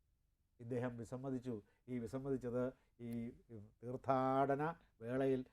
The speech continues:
അദ്ദേഹത്തിന് കിട്ടിയ ജനപരിചയം കൊണ്ടും അതുപോലെ തന്നെ അദ്ദേഹത്തിന് കിട്ടിയ ആധ്യാത്മികമായ ഉന്നമനം കൊണ്ടുമായിരുന്നു. കൃഷ്ണൻ സത്യഭാമയോട് പറഞ്ഞു,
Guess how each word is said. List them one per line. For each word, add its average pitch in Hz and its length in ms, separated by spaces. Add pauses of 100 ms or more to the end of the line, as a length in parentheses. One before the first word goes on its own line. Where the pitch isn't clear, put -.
(140)
അദ്ദേഹത്തിന് 127 500
കിട്ടിയ 120 420 (240)
ജനപരിചയം 131 640
കൊണ്ടും 135 320 (320)
അതുപോലെ 135 320
തന്നെ 131 120
അദ്ദേഹത്തിന് 123 440
കിട്ടിയ 117 280 (260)
ആധ്യാത്മികമായ 127 1080 (340)
ഉന്നമനം 120 520
കൊണ്ടുമായിരുന്നു. 120 720 (500)
കൃഷ്ണൻ 208 320
സത്യഭാമയോട് 190 760
പറഞ്ഞു, 160 360